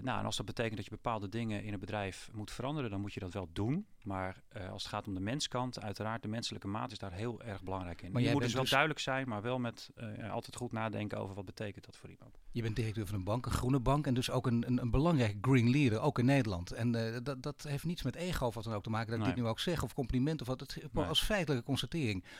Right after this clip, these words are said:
Speaker 2: Dat betekent, denk ik, dat je ook nagedacht hebt, hoop ik tenminste, over wa-, wat moet een green leader doen als je mensen mee wil nemen. Niet alleen in je eigen bedrijf, maar ook
Speaker 1: Mhm.
Speaker 2: daaromheen.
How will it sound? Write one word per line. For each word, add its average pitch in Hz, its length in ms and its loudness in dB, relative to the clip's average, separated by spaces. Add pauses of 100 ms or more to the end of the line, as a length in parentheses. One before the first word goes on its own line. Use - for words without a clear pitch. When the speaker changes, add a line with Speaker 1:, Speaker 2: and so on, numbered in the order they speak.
(220)
Speaker 2:
Dat 143 120 0
betekent, 131 460 2
denk 165 140 2
ik, 127 80 -2
dat 123 100 0
je 131 80 -2
ook 123 80 2
nagedacht 143 560 2
hebt, 104 160 0
hoop 151 260 4
ik - 60 -6
tenminste, 87 340 -2
over 120 300 0
wa-, 113 180 -2
wat 143 180 -2
moet 143 180 4
een 127 100 6
green 123 240 6
leader 120 280 6
doen 143 160 6
als 107 120 2
je 127 80 2
mensen 120 300 4
mee 147 180 6
wil 110 120 2
nemen. 98 260 2
Niet 160 140 2
alleen 135 200 4
in 117 60 2
je 127 60 2
eigen 113 220 0
bedrijf, 113 320 0
maar 135 120 -4
ook 127 60 0
Speaker 1:
Mhm. 101 100 0
Speaker 2:
daaromheen. 120 640 2